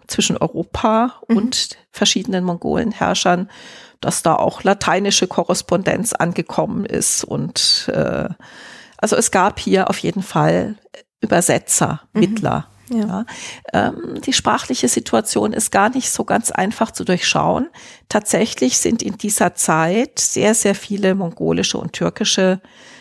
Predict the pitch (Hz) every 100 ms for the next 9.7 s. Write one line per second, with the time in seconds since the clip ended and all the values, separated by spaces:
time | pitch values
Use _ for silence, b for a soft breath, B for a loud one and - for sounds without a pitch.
0 | B _ 165 143 180 - 226 214 - 208
1 | 208 180 180 180 156 - - 160 143 -
2 | - 147 - - - - - 151 151 160
3 | 214 185 165 - - 208 175 - 175 -
4 | - 64 - - - - B B B B
5 | _ 160 156 160 170 185 175 - - 156
6 | 170 170 - 170 - 160 165 - - 147
7 | - 156 147 - 107 - - 175 - -
8 | 214 196 - - - - 160 - - -
9 | - 160 - 156 - 165 165